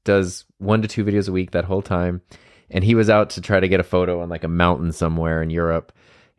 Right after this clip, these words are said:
And there were people, like, on the other mountain <laughs> over there. And he was like, "You know me, I can't film if there are people around." <laughs> Like, I can't. And he was like, he wasn't joking, but he was like, "I have to wait till these,"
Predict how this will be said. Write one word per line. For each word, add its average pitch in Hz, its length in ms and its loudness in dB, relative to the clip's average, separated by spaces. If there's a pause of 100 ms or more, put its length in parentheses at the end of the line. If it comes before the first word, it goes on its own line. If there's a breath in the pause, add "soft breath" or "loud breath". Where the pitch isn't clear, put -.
And 92 340 0
there 95 80 2
were 95 100 -2
people, 135 360 -6
like, 113 280 0
on 139 180 -2
the 117 220 -2
other 131 300 2
mountain 110 520 -4
<laughs> - 40 -4
over 143 300 2
there. 131 180 4
And 123 80 -2
he 131 80 -4
was 120 160 -2
like, 107 240 0 (420 soft breath)
"You 107 140 -2
know 104 60 2
me, 95 120 -2
I 90 100 -2
can't 123 260 -8
film 87 240 -8
if 82 80 -18
there 82 100 -8
are 82 60 -8
people 92 320 -6
around." 85 320 0
<laughs> - 100 -6
Like, - 220 -4
I - 20 2
can't. - 340 -2
And 165 80 -2
he 160 80 0
was 156 140 -2
like, 143 220 2
he 147 120 -4
wasn't 175 280 2
joking, 113 420 -2
but 101 100 -6
he 104 60 -2
was 101 140 -6
like, 101 240 -2 (260 soft breath)
"I 107 80 -4
have 110 220 0
to 113 80 -6
wait 101 160 -6
till 107 80 -8
these," 92 240 -12